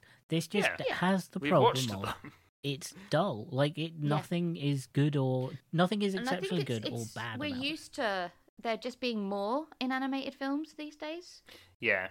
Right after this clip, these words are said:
Speaker 2: 'cause
Speaker 3: Like,
Speaker 2: this
Speaker 3: there's
Speaker 2: was
Speaker 3: just no
Speaker 2: two thousand eleven.
Speaker 3: background.
Speaker 2: It came out. Yeah.
Speaker 3: Yeah,
Speaker 1: Yeah.
Speaker 3: two thousand eleven, so it's
Speaker 1: But
Speaker 3: not, it's not, like,
Speaker 1: there's,
Speaker 3: really
Speaker 1: there's
Speaker 3: old or
Speaker 1: been
Speaker 3: anything, but there's just no
Speaker 1: But there's always been good animation. <laughs>
Speaker 3: <laughs>
Speaker 1: Like, there's
Speaker 3: Yeah.
Speaker 2: <laughs>
Speaker 1: we've talked about a lot of them.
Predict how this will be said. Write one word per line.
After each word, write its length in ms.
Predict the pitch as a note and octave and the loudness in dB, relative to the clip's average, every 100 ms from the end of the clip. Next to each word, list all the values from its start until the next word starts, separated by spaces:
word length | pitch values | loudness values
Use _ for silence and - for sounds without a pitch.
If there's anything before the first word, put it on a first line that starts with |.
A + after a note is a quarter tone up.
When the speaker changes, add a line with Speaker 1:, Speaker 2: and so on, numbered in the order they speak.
| - | -6
Speaker 2:
'cause 100 | - | -2
Speaker 3:
Like, 80 | - | 0
Speaker 2:
this 40 | |
Speaker 3:
there's 120 | C4+ | 0
Speaker 2:
was 80 | - | -2
Speaker 3:
just 120 | D4 D4 | -2 2
no 200 | B3 C#4+ | 4 6
Speaker 2:
two 60 | |
thousand 320 | D4+ - D#4 G#3+ | 4 4 2 0
eleven. 180 | B3 | 2
Speaker 3:
background. 300 | G3 F3 G3+ | 2 2 0
Speaker 2:
It 100 | A#3 | -4
came 240 | - G3+ C4+ | -6 -6 -4
out. 200 | D#4 F4 - _ _ _ _ _ | -6 -8 -16 _ _ _ _ _
Yeah. 140 | A3+ G#3+ | -10 -4
Speaker 3:
Yeah, 40 | A#3 | -2
Speaker 1:
Yeah. 40 | |
Speaker 3:
two 60 | F3 | 2
thousand 260 | D#4+ C4 | 2 2
eleven, 500 | A#3+ A3+ A#3 - - | 0 2 0 0 -8
so 120 | - G3 | -6 -2
it's 80 | |
Speaker 1:
But 80 | F#3 | 0
Speaker 3:
not, 240 | B3 A#3 - _ _ _ _ | 0 -2 -10 _ _ _ _
it's 120 | G3 | -12
not, 240 | A3+ A#3+ - | -8 -8 -4
like, 180 | - E3+ | -4 -4
Speaker 1:
there's, 100 | F#3 | -6
Speaker 3:
really 120 | F#3 | -4
Speaker 1:
there's 100 | F3 | -4
Speaker 3:
old 140 | G#3 G#3 | -4 -6
or 20 | |
Speaker 1:
been 120 | E3+ | -8
Speaker 3:
anything, 280 | A2+ E3 E3 | -8 -12 -12
but 200 | - - _ _ _ _ - | -14 -16 _ _ _ _ -10
there's 200 | G#3+ - | -10 -10
just 220 | A3+ - | -12 -8
no 560 | G#3+ G#3+ G#3 G#3 G3+ G3+ | -6 -4 -4 -6 -6 -6
Speaker 1:
But 80 | |
there's 160 | F3 F3 | -4 -4
always 300 | A3+ A#3 C#3 | -4 -6 -6
been 260 | - A2 A2 | -8 -12 -12
good 220 | - G#2+ G#2 | -6 -6 -6
animation. 680 | G#2+ - - A#2 - C#3+ - | -8 -14 -12 -10 -10 -12 2
<laughs> 140 | D#3+ | 2
Speaker 3:
<laughs> 80 | G3+ | 10
Speaker 1:
Like, 380 | F#3 F3+ E3+ F3 | 12 12 12 8
there's 160 | F3+ F#3 | 8 8
Speaker 3:
Yeah. 600 | G3+ G3+ E3 F3+ - F3+ | 6 6 2 2 4 6
Speaker 2:
<laughs> 40 | F3+ | 8
Speaker 1:
we've 220 | G#3 F#3 | 6 6
talked 320 | G#3 C4 - | 4 4 2
about 300 | G3 C3+ A#2+ | 4 4 6
a 60 | A2+ | 4
lot 280 | A2 G#2 B2 | 2 4 4
of 120 | B2 | 4
them. 160 | A#2+ | 2